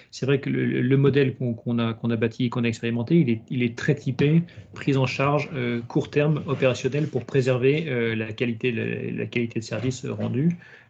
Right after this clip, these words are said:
Euh, et, euh, même si on voit que dans, dans le modèle, avec les notions, notamment le seuil de surchauffe qu'on évoquait, euh, on voit bien que les solutions qu'on met en place, qu'on improvise, elles sont peut-être valables pour une durée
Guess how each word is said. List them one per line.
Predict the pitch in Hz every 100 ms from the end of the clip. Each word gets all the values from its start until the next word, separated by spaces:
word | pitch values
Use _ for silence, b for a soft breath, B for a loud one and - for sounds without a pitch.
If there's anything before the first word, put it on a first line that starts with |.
| -
Euh, | 127 120 117 113 120 - - - _ - -
et, | 147 151 165 170
euh, | 139 127 120 120 120 120 120
même | 131 143
si | - 147 143 -
on | 123
voit | 113 143 165 175
que | 170
dans, | 123
dans | 131 127
le |
modèle, | 123 127 151 175
avec | 131 123 -
les | 120
notions, | 120 123 127
notamment | 117 113 123
le | 123
seuil | - 139
de | 127
surchauffe | 113 123 - 135
qu'on | 156 123
évoquait, | 113 113 139 165 156 B B - - _
euh, | 120 110
on | 107 110
voit | 117
bien | 120
que | 135
les | 117
solutions | 131 127 131 123
qu'on | 123
met | 113
en |
place, | 110 139 135
qu'on | 127
improvise, | 117 120 120 160 170 B B _
elles | 127
sont | 135
peut-être | 131 127
valables | 123 131 127 113
pour | - 120
une |
durée | 117 135 131 131 -